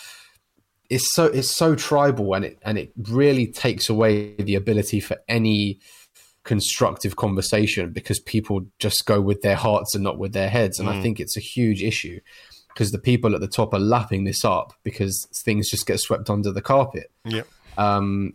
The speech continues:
Speaker 1: and my, my concern is Newcastle are coming. <laughs> They're gonna come quick and they're gonna come fast. And it,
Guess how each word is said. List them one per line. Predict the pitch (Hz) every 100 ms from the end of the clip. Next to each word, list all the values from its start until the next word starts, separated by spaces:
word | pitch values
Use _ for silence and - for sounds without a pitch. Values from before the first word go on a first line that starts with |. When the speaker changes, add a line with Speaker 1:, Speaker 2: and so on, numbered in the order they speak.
| -
Speaker 1:
and | 101 101
my, | 123 131 120 104
my | 120 131
concern | 120 110 104 - 113 98 92
is | 92 98 98
Newcastle | 104 110 - 104 - 101
are | 95 -
coming. | - - 101 98 117 - - -
<laughs> | - - -
They're | 110 127
gonna | 127 113 110
come | 117 104 98
quick | - 117 120 131 - -
and | 107 104
they're |
gonna | 107 104 107
come | 113 101
fast. | - 113 110 110 -
And | 101
it, | 101